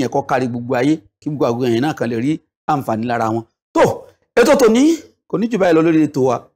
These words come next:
Al Hikmat. Ọlọ́run dákun, máa ṣàṣọ wa di ọjọ́ mẹ́jọ lọ. Orúkọ tèmi náà ni Alhaji Abdulkadir Yusuf,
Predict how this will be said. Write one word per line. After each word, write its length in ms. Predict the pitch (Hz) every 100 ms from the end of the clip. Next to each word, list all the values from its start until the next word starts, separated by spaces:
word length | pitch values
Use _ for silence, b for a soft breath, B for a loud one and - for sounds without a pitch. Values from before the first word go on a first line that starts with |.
| -
Al 160 | 120
Hikmat. 540 | 120 - 151 - 165 156 _ _ -
Ọlọ́run 200 | 185 147
dákun, 200 | 156 147
máa 220 | 143 160 156
ṣàṣọ 320 | 160 123 135
wa 100 | 127
di 100 | 123
ọjọ́ 220 | 123 139
mẹ́jọ 240 | 147 120 110
lọ. 100 | 107 - _ b b b b -
Orúkọ 280 | 262 269 233
tèmi 180 | 190 214
náà 100 | 190
ni 60 |
Alhaji 240 | 175 185 180
Abdulkadir 440 | 156 151 175 160
Yusuf, 340 | 156 160 139